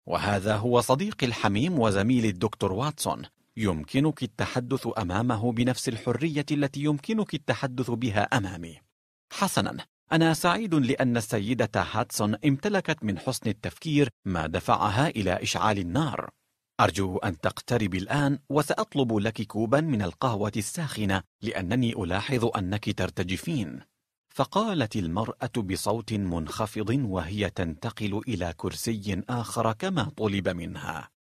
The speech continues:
"أه، ليس البرد ما يجعلني أرتجف." "ما السبب إذن؟" "إنه الخوف يا سيد هولمز، الرعب." رفعت عن وجهها النقاب، فاستطعنا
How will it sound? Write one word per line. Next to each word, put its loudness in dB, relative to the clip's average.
"أه، -2
ليس -2
البرد 2
ما 4
يجعلني 4
أرتجف." -4
"ما -2
السبب 2
إذن؟" -2
"إنه 4
الخوف 2
يا 2
سيد 0
هولمز، 0
الرعب." 0
رفعت 0
عن 2
وجهها 0
النقاب، -2
فاستطعنا -2